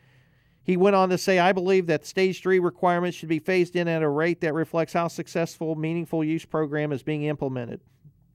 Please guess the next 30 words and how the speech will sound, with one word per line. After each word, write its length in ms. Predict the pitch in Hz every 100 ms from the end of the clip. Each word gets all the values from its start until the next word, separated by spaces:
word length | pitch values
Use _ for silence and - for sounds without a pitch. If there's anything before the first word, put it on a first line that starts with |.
| _ _ _ _
The 120 | 123
medical, 520 | 147 185 185 185 170 - _ _
the 80 | 147
American 360 | 143 185 185 160
Medical 320 | 170 175 175
Association 600 | 156 175 160 170 165 175
also 280 | 156 160 170
said, 360 | - 165 160 - _ _ _ _ _ _ _ _ _ _ -
uh, 300 | 143 131 123 156
the 160 | 160
delay 340 | 147 160 175 185
is 140 | 165
necessary 460 | 180 185 - 185 180
because 500 | 165 - 175 165 - _ _ _ _ -
meaningful 400 | 190 226 202 196
use 260 | 202 196
was 160 | 180 156
developed 440 | 151 185 180 -
prior 360 | - 196 214 190
to 300 | - 185 180
and 140 | 156
without 340 | 156 160 196 196
consideration 720 | 196 175 190 180 185 185 175
of 100 | 165
the 80 | 151
changes 440 | - 190 196 185
enacted 520 | 185 180 185 185 175
by 200 | 160 165
the 80 | 151
Medicare 640 | 139 170 185 - 180 180